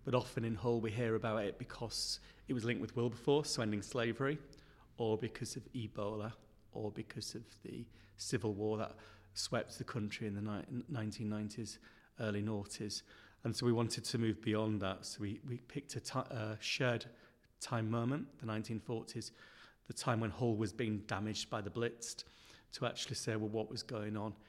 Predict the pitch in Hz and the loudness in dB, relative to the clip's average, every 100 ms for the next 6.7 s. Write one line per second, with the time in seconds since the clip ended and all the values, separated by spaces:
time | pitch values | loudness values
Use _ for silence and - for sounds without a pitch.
0 | - - 143 113 104 101 - 110 107 - | -20 -10 -4 0 0 -2 -2 0 -2 -4
1 | 107 - 104 - - - - 120 - - | -4 -4 -4 -6 -8 -8 -8 -10 -8 -4
2 | 120 123 95 - - - - - - - | -2 -2 -6 -10 -18 -18 -20 -20 -20 -20
3 | - - - 131 107 - 143 151 135 - | -20 -20 -2 2 2 4 8 8 8 2
4 | - - - 135 123 123 - 123 - 123 | -2 -2 4 4 4 0 2 2 2 -2
5 | 127 - - 139 117 - 113 123 110 123 | -2 -2 -4 -4 -2 -4 -4 -2 -2 -6
6 | - 110 107 - - 117 104 | -4 -2 -4 -8 -10 -6 -6